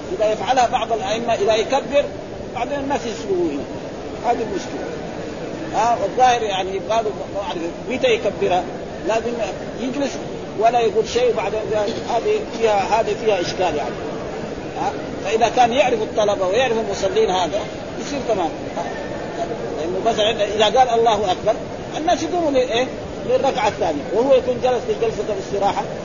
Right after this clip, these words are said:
فيصير سبقوه يعني. ها؟ ولذلك فيها شيء من الصعوبة، وإلا هي ثابتة. الإنسان، ها؟ يعني إذا مأموم يفعلها، سنة يعني، ما، ما في، لا يقول إيه، بعضهم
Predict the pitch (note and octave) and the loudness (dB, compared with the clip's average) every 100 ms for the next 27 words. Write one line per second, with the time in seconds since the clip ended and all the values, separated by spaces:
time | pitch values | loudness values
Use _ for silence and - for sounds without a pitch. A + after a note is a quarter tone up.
0 | - A3 B3 D4+ C4+ C4 - - C4 F#3 | -6 0 0 0 0 2 4 4 6 4
1 | C#3 A2+ - - - - F#3 A#3 B3 A3+ | 2 -2 -6 -8 -8 -6 -4 0 2 0
2 | G3+ B3+ A#3+ A#3 G#3+ A3+ G#3 F#3+ G#3+ G3 | 2 2 2 0 0 2 2 2 -2 -2
3 | F3+ D3+ D#3+ F3+ F#3+ D#3+ - G#3 G3 A#3+ | -4 -4 -4 -4 -2 -4 -2 0 2 4
4 | A3+ G3+ A3 G#3 F3+ F3 G3 F3+ F3 F#3+ | 4 2 2 2 0 0 -2 -4 -4 -4
5 | G#3+ A3 G3 - - - - E3 - D#3+ | 2 2 0 -4 -8 -8 -4 -2 -2 -2
6 | - - E3+ F3 F3+ F#3+ F#3+ G3+ G3+ G3+ | -6 -6 -4 -2 -2 0 2 2 0 -2
7 | C#4 C#4+ A3+ A3+ G#3+ - - - - - | -4 -2 -2 0 0 0 -8 -10 -10 -8
8 | - - - A#3+ A#3+ F3 D#3 C#3+ F#3+ G#3+ | -8 -8 0 0 2 2 2 0 0 0
9 | G3 G3+ G#3 D#3+ - - - G#3 A#3+ A3 | 0 0 -2 -2 -6 -6 -2 4 4 4
10 | A#3 G#3 G3+ G3 - - - F#3 F#3 | 2 4 6 6 4 -6 -2 0 4